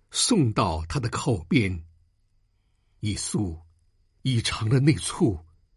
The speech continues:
便说：“完成了。”就低下头交付了灵魂。犹太人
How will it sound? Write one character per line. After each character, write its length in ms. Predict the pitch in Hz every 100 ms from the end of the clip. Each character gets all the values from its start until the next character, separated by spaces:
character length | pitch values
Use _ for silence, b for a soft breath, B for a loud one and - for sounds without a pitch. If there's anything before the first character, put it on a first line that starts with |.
| _ _ _ _ _ _
便 180 | - -
说 460 | - - 92 80 - _ _ _ _ _ _ _ _ _ _
：“完 520 | - 110 107 98 104 101
成 500 | - - 104 80 101
了。” 320 | 104 78 - _ _ _ _ _ _ _ _ _ _ _ -
就 180 | - 123
低 220 | - 220
下 220 | - 123 -
头 440 | - 101 104 123 b b b -
交 400 | - 190 185 190
付 300 | - 190 113
了 140 | 92 -
灵 320 | 107 90 107
魂。 500 | 127 - 104 82 82 - _ _ _ _ _ _ _ _ _ _ _ _ _ _ _ _ _ _ _ _ _ _ _ _ _ _ _ _ _ _ _ -
犹 340 | 110 110 127
太 180 | - 123
人 580 | 98 92 95 107 117